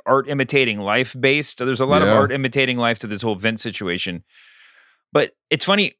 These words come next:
Speaker 1: I don't think we talked about it last week. Oh, no, we took the week off last week. The, but when, when Charlotte, our new SmackDown Women's Champion,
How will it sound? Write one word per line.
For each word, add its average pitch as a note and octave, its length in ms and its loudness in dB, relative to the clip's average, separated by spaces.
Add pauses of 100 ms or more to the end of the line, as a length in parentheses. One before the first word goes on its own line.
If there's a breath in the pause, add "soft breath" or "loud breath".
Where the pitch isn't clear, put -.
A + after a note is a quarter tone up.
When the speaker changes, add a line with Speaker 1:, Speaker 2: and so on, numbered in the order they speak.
Speaker 1:
I D#3 80 2
don't F#3+ 140 0
think G#3 140 -2
we F#3+ 60 0
talked F#3 260 2
about D#3+ 160 2
it - 20 2
last B2 260 0
week. A2+ 300 -6
Oh, E3+ 80 2
no, F#3+ 80 2
we F3 80 2
took D#3 240 -6
the C3+ 80 -4
week C#3+ 160 0
off B2 220 0
last F2 200 -4
week. D2 220 -14
The, A#2 220 0
but B2+ 200 -2 (140)
when, B2+ 320 -2
when A#2+ 160 -4
Charlotte, D3+ 640 0
our B2 100 -4
new C3 360 -4
SmackDown B2+ 500 -2
Women's A#2 240 -2
Champion, A#2 680 -2